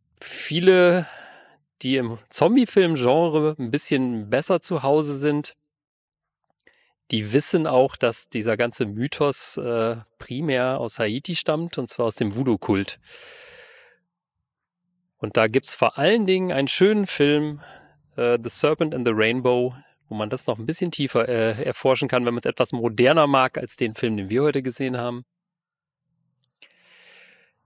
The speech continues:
Ja, und in den Frühjahren gab's aber auch dementsprechend noch nicht so viel. Da musste erst ein gewisser Herr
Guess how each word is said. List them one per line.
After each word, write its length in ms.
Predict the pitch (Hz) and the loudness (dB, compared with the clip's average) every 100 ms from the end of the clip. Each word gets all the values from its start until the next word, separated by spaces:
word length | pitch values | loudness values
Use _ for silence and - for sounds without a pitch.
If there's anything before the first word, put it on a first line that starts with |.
| _ | _
Ja, 240 | - 117 95 | 2 4 4
und 280 | 135 143 135 | 0 -4 -2
in 140 | 139 | 0
den 120 | 135 | 0
Frühjahren 680 | - - 160 185 160 147 139 | -2 -4 0 2 4 4 4
gab's 280 | 123 135 - | 2 2 -4
aber 160 | 127 | -2
auch 120 | 110 | -2
dementsprechend 720 | - 127 117 - - 120 123 | 0 -2 -2 -4 -4 -6 -4
noch 160 | 113 98 | -6 -4
nicht 220 | 110 113 | -6 -8
so 280 | 113 107 107 | -8 -6 -4
viel. 500 | - - 131 127 156 - - - - - _ _ _ _ _ | -6 -4 2 4 2 -2 -18 -20 -20 -20 _ _ _ _ _
Da 100 | 110 | -4
musste 320 | 110 135 - | -2 0 2
erst 240 | 131 131 143 | 2 2 2
ein 160 | 123 | 2
gewisser 380 | 120 110 127 131 | 2 0 0 2
Herr 380 | 117 123 123 | 2 2 2